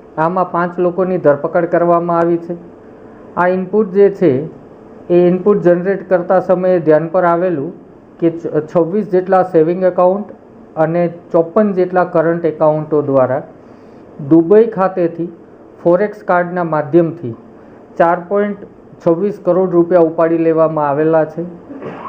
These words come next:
આ ઇનપુટના આધારે Center of એક્સલન્સની ટીમના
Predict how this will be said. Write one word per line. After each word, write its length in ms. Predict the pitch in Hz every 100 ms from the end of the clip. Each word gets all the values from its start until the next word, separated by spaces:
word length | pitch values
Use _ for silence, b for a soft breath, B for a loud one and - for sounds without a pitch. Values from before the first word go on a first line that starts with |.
| -
આ 120 | 175
ઇનપુટના 720 | 180 185 180 196 190 196 190
આધારે 400 | 185 190 185 196 - - - - - 156 -
Center 200 | 160 175
of 260 | 180 170 160
એક્સલન્સની 640 | 160 180 180 175 180 175
ટીમના 600 | 175 170 175 185 185